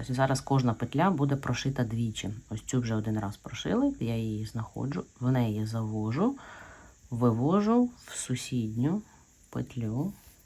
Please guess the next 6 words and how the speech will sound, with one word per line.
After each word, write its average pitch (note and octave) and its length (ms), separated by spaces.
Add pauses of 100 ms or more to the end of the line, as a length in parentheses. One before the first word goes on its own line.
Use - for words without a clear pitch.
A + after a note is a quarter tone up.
(180)
з A#2+ 120
виворотнього A#2 680
боку D3+ 380
відносно C3+ 600
самої A2+ 520
петлі. G#2+ 480